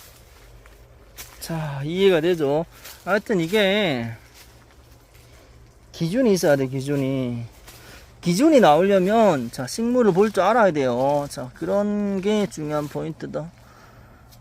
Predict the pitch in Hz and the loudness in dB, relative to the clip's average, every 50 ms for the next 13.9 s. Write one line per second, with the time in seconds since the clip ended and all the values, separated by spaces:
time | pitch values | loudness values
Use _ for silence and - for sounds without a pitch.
0 | - - - - 165 156 151 143 135 - - - 127 131 143 156 147 139 131 123 | -20 -16 -12 -8 -8 -6 -8 -8 -10 -12 -12 -10 -6 -4 -2 -2 -2 -2 -4 -6
1 | 117 123 135 151 180 202 202 214 196 160 131 123 131 151 - - 185 185 185 170 | -8 -10 -8 -6 -4 -4 -4 -2 -2 -2 -2 -2 -2 -4 -6 -6 -4 -2 -2 -4
2 | - - - - - - - _ _ _ _ - - - - - - - - - | -6 -10 -16 -20 -20 -20 -20 _ _ _ _ -20 -20 -20 -20 -20 -20 -20 -20 -20
3 | - - - - - - - - 185 214 208 - 240 202 175 - - 190 226 285 | -20 -20 -20 -20 -20 -20 -8 -2 -2 -2 0 0 0 0 0 2 4 4 6 6
4 | 339 370 392 381 359 277 269 262 269 233 247 254 208 190 180 160 180 175 196 254 | 6 4 4 4 4 4 4 4 4 2 0 0 0 0 0 0 0 0 2 4
5 | 277 226 165 123 120 - _ - _ _ _ _ _ _ _ _ _ _ _ _ | 4 2 2 -2 -6 -10 _ -20 _ _ _ _ _ _ _ _ _ _ _ _
6 | - 160 180 180 170 156 147 139 123 - - - - - - 403 370 320 240 180 | -6 -4 -2 -2 -2 -4 -6 -8 -10 -14 -18 -14 -8 -2 0 0 2 2 2 2
7 | 139 135 143 139 151 156 151 135 131 117 110 120 123 - 123 120 - - - - | 2 2 2 0 -4 -6 -4 -2 -4 -4 -4 -6 -12 -16 -18 -20 -20 -14 -10 -8
8 | 196 202 196 202 202 214 226 233 - - - - - - - - - - - - | -2 2 2 2 4 2 0 -2 -6 -10 -18 -20 -20 -20 -20 -20 -20 -20 -20 -20
9 | - - _ _ _ _ - - 165 170 175 156 151 - - - - - - - | -20 -20 _ _ _ _ -16 -12 -10 -10 -10 -10 -12 -14 -16 -20 -20 -20 -20 -20
10 | - - 415 440 381 339 226 - - 254 220 - 320 285 262 220 208 180 - - | -2 0 0 2 2 2 2 0 -2 -4 -4 -2 2 4 4 6 6 4 0 -4
11 | - - - - - - - - 185 208 233 233 214 214 208 202 - 214 185 175 | -12 -20 -20 -20 -20 -8 2 4 4 4 4 4 2 2 0 0 -2 -4 -4 -2
12 | 185 185 - - 160 156 151 - - 202 202 180 170 135 120 - - - 143 131 | -2 -4 -2 -4 -4 -6 -4 -2 0 0 0 2 0 0 -2 -2 -2 0 0 0
13 | 113 123 131 147 143 - - 151 151 156 - 156 143 135 139 139 139 | 0 -2 -6 -8 -8 -8 -8 -8 -10 -10 -12 -14 -14 -14 -14 -16 -16